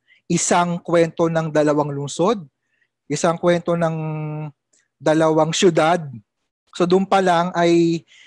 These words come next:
ah, na-, napapasok na, kumbaga, yung practice ng pagkasalin. Yung kwento mismo, dapat ba meron niyang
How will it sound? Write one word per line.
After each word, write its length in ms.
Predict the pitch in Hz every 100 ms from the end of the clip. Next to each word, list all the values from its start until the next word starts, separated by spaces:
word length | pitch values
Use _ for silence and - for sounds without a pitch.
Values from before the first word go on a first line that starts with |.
| _ _ _
ah, 400 | 165 170 170 175
na-, 60 | -
napapasok 640 | 175 190 202 196 190 196
na, 160 | 180 185
kumbaga, 400 | 185 165 156 185
yung 800 | 185 185 165 165 165 165 160 160
practice 640 | - 160 - 185 165 -
ng 160 | - 151
pagkasalin. 720 | - 151 160 156 151 156 143 - - -
Yung 240 | 170 214 208
kwento 400 | 214 208 208 208
mismo, 560 | 214 214 220 185 143 _ _ _ _ _ _
dapat 420 | 151 165 165 156
ba 80 | 185
meron 400 | 190 180 180 175
niyang 560 | 170 165 165 165 160